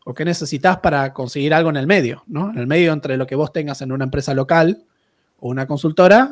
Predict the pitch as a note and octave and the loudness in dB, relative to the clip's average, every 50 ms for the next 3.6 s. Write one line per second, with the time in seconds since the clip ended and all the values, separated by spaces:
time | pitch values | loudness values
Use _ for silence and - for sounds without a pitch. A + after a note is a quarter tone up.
0 | C4+ - - D3 C3 B2 - - D#3 C3 - _ _ _ _ _ _ _ _ _ | -4 -10 -8 -8 -6 -6 -4 -4 -4 -4 -4 _ _ _ _ _ _ _ _ _
1 | _ _ _ _ _ _ _ _ _ _ _ - A#3+ B3 C4 B3 A#3 G#3+ F3 E3 | _ _ _ _ _ _ _ _ _ _ _ 0 2 6 6 6 6 6 6 6
2 | D3+ E3 F#3+ G3 F3 - G#3 A3 A#3+ A3 C4+ A3+ F3 C3+ - _ - - C#3 C#3+ | 6 6 6 4 4 2 0 0 2 2 2 2 2 0 -4 _ -8 -4 -2 0
3 | D3 F3 F#3+ F#3+ F#3+ G3 G3 F3 - - - | 4 6 6 6 6 6 4 2 -4 -10 -16